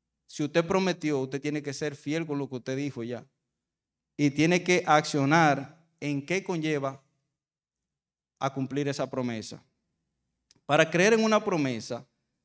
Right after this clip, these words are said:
debemos confiar plenamente en la persona que nos hace la promesa. Y nosotros ponemos nuestras esperanzas, nuestra fuerza en personas que son perecederas,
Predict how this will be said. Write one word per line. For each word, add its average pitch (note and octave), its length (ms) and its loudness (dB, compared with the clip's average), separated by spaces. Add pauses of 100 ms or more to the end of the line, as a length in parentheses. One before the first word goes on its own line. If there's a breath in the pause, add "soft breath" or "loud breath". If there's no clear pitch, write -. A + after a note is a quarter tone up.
debemos E3 380 -2
confiar E3+ 460 -2
plenamente F3 840 0
en C#3 140 -6
la C3+ 140 -4
persona D3 540 -10
que C3+ 140 -10
nos C3 260 -10
hace C#3+ 320 -8
la C#3 160 -8
promesa. G#2+ 580 -14 (1160)
Y C3 80 -8
nosotros D#3 400 -4
ponemos D3+ 440 -2
nuestras C3+ 360 -6
esperanzas, C3 680 2
nuestra A#2 300 -4
fuerza C3 520 -6 (840)
en C#3 160 -6
personas D3 460 -8
que C3+ 120 -8
son D3 220 -8
perecederas, B2 960 -8